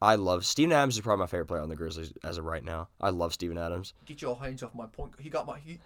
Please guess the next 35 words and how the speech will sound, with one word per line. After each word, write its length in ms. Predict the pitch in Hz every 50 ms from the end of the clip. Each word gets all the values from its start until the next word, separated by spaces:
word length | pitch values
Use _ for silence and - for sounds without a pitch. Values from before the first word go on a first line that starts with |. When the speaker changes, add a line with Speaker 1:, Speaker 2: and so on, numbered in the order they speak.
| - -
Speaker 2:
put 100 | - 165
his 40 | 156
Speaker 1:
He 40 | 170
Speaker 2:
hands 140 | 165 160 156
Speaker 1:
was, 40 | -
Speaker 2:
on 40 | 143
Speaker 1:
he 60 | 156
Speaker 2:
my 40 | 160
Speaker 1:
was 80 | 156 151
Speaker 2:
point 60 | -
Speaker 1:
touching 260 | - - 175 - 180
Speaker 2:
guard. 140 | 151 113 -
Speaker 1:
my 20 | -
point 160 | 127 135 139
guard. 240 | - 156 165 160 - - - -
Speaker 2:
My 60 | 131 127
point 240 | - 151 156 143 120
guard. 240 | 120 110 107 104 104
Speaker 1:
I 80 | 120
asked 140 | 127 135 -
him 80 | 135 123
to 80 | 123
release 360 | 104 104 101 104 110 - -
my 80 | - 95
point 260 | 92 - 101 104 110
guard. 220 | - 117 123 123 - -
Speaker 2:
<laughs> 960 | 131 120 139 139 131 - 156 151 - - 139 - - - 247 262 - - -
Speaker 1:
If 140 | 143 156 143
Speaker 2:
Man. 60 | 143
Speaker 1:
there's 220 | 170 185 208 196
a 60 | 208 190
single 460 | - - - 151 143 143 135 135 120
person 400 | 117 120 110 113 113 127 113 98
in 100 | 101 98
this 300 | 98 98 98 - -